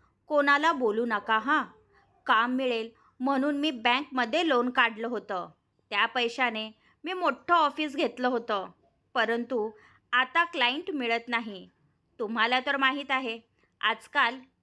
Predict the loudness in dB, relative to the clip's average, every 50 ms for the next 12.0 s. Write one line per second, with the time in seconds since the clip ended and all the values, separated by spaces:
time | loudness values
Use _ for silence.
0 | _ _ -16 -16 -12 -10 -10 -4 -2 -4 -4 -2 -6 -8 -6 -4 0 0 2 2
1 | 4 2 2 2 0 -2 -6 -8 -10 _ _ _ _ _ _ _ -6 -6 -6 -6
2 | -2 0 0 2 0 0 -6 -12 -18 _ -20 -20 _ _ _ _ 2 2 2 0
3 | -2 -4 -4 -2 -2 -2 -4 -6 -6 -6 -6 -6 -6 -8 -14 _ _ _ _ -6
4 | -6 -4 -4 -6 -4 -2 -4 -4 -2 0 0 2 2 2 0 0 0 -2 -4 -6
5 | -6 -6 -6 -4 -2 -2 -2 -2 -4 -8 -8 -12 _ _ _ _ _ _ _ _
6 | _ _ _ 0 0 2 2 0 0 0 0 0 2 2 2 2 0 -4 _ _
7 | _ _ _ -6 -6 -4 -4 -4 0 0 2 0 0 -2 -4 0 0 0 0 0
8 | -8 -8 -8 -10 -10 -8 -10 -12 -12 -12 -18 _ _ _ _ _ _ _ -10 -8
9 | -8 -6 -6 -4 -6 -6 -8 -10 _ _ _ _ _ _ _ -6 -4 -2 -2 0
10 | 0 0 -2 -4 -8 -2 2 2 2 4 2 -4 -12 -12 _ -12 -10 -10 -10 -12
11 | -12 -14 _ _ _ _ _ _ _ _ -6 -6 -6 -6 -4 -2 0 0 0 -2